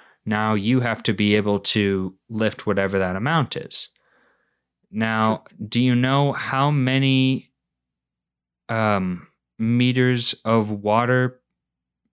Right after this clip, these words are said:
Speaker 1: people are suspected to be able to carry or lift with a typical, uh, water pump?
Speaker 2: How many meters of water?
Speaker 1: Yes. How deep can you place the piston if you want a human to be able to lift it up?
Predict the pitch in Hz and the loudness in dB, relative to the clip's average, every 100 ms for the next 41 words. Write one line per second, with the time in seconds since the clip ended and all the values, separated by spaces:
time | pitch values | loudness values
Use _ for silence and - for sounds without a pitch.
0 | _ - 123 127 123 - 107 110 110 107 | _ -2 0 2 2 2 0 2 2 0
1 | 101 - 117 - 120 113 120 107 104 101 | 0 -2 -2 -2 -4 -2 -2 -2 -2 0
2 | 95 107 113 110 - 101 - 104 107 113 | 2 2 0 0 -4 -6 -2 0 2 2
3 | 120 117 - _ _ _ _ 104 98 98 | 2 -2 -10 _ _ _ _ -6 -4 0
4 | 113 123 - - - 107 - 95 90 - | -2 -2 -10 -10 -6 -6 -4 -4 -2 -2
5 | 120 117 113 110 104 98 95 _ _ _ | -4 -2 -4 -2 0 0 -4 _ _ _
6 | _ _ _ _ 95 95 92 101 113 117 | _ _ _ _ -10 -8 -6 -2 0 0
7 | - 120 123 - - _ _ _ _ _ | -2 -2 -4 -6 -18 _ _ _ _ _
8 | _ _ _ _ _ 151 165 165 139 131 | _ _ _ _ _ -10 -8 -8 -8 -10
9 | 139 151 220 214 208 196 214 240 262 165 | -8 -6 -6 -6 -8 -4 -4 -4 -4 0
10 | 110 95 - 113 131 117 - 127 131 - | 0 0 -2 -2 -2 -2 0 2 2 0
11 | 123 117 113 110 - 117 117 113 - 104 | 0 2 2 2 -2 0 2 2 -2 -2
12 | 110 107 101 98 123 113 - 92 87 87 | 0 2 0 -2 -2 0 -2 -4 -6 -6
13 | 92 101 101 98 92 95 104 101 98 95 | -6 -6 -4 -4 -6 -6 -6 -4 -4 -4
14 | 95 92 92 92 90 95 92 95 - 90 | -6 -4 -4 -6 -10 -8 -6 -6 -6 -8
15 | 82 | -8